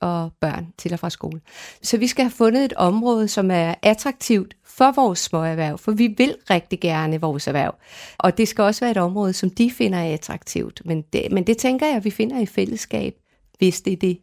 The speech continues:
øh, vi får lagt os på, ikke? Men, for det er stadigvæk i pipeline, og det er stadigvæk, øh, bare tanker, men,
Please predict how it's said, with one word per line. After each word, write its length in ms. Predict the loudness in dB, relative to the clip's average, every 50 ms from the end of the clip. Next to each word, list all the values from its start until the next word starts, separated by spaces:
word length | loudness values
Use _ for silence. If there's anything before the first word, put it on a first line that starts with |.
| _ _ _ -2
øh, 340 | -2 0 0 0 0 -2 -2
vi 100 | -4 -4 -2
får 160 | -2 -2 -2 -2
lagt 360 | -2 0 -2 -2 -2 -2 -8
os 120 | -8 -8
på, 300 | _ -6 -6 -6 -4 -4 -6
ikke? 140 | -4 -4 -2
Men, 220 | -2 0 0 -2 -4 -8 -18 -20 -20 -20 -10 _
for 100 | -2 0
det 180 | 4 4 4 4
er 40 | 4
stadigvæk 460 | 2 2 2 2 2 2 0 -2 -2
i 40 | -4
pipeline, 600 | -4 -2 -4 -2 -2 -2 -2 -2 0 0 0 -2
og 100 | -2 -2
det 120 | -2 -2
er 40 | -2
stadigvæk, 460 | 0 0 2 2 2 2 0 0 0
øh, 240 | 0 0 2 0 0
bare 220 | 0 0 -2 -2 -2
tanker, 420 | -4 -4 -2 -2 -2 -2 -2 -2
men, 320 | -2 -2 -2 -2 -4 -6